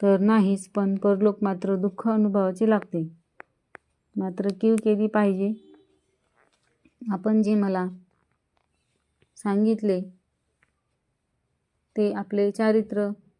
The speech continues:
आपला जीवन मार्ग आणि आपले कुळ, कुळ यांना शोभेल असे आहे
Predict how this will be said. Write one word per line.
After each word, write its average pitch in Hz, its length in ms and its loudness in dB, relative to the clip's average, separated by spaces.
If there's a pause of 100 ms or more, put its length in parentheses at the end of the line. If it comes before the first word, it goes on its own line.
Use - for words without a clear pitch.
(580)
आपला 196 300 -4
जीवन 208 340 0
मार्ग 190 260 -2 (100)
आणि 185 420 -6 (680)
आपले 208 320 -2
कुळ, 226 300 2 (3000)
कुळ 226 240 2
यांना 214 340 2
शोभेल 208 380 0
असे 202 280 -4
आहे 180 300 -2